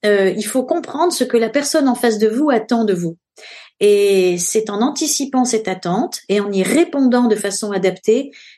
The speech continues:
que finalement, euh, on y arrive. Donc, je savais exactement ce qu'il voulait entendre et donc, euh,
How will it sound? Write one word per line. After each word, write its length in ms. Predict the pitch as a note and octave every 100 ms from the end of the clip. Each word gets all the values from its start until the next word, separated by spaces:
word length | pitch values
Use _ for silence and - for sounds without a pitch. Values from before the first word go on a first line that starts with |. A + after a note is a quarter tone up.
| _
que 80 |
finalement, 720 | G#3 A#3+ G#3+ F#3+ F#3+ G#3 A3+ G3
euh, 220 | F3 E3 -
on 100 | G3+
y 80 |
arrive. 300 | F#3+ E3 C#3+ - - _ _ _ - - _
Donc, 120 | G#3
je 80 | G#3
savais 300 | A#3+ C4+ C#4
exactement 560 | A3 A3 E4 D4+ C#4 C#4
ce 80 |
qu'il 120 | - A3
voulait 220 | A3 G#3
entendre 600 | F#3 F3+ F#3+ F#4 B3 F3 _ _ _ -
et 120 | G3+
donc, 340 | F#3+ G#3+ C4
euh, 400 | G#3 F#3+ E3+ D#3+